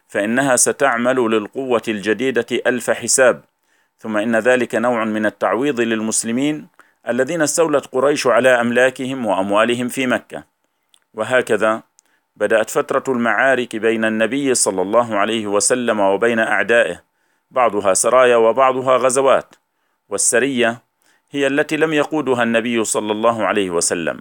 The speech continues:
أما الغزوة فهي التي يشارك فيها النبي صلى الله عليه وسلم. وقد يطلق على السرية غزوة،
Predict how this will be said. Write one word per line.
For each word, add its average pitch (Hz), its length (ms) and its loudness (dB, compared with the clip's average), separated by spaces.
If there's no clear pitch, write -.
أما 101 160 -2
الغزوة 120 480 0
فهي 104 280 -4
التي 127 320 0
يشارك 139 500 0
فيها 139 260 -2
النبي 131 520 -2
صلى 104 300 0
الله 113 400 0
عليه 107 360 -2
وسلم. 110 520 0
وقد 123 280 -4
يطلق 151 340 0
على 117 200 2
السرية 113 540 -2
غزوة، 101 520 -2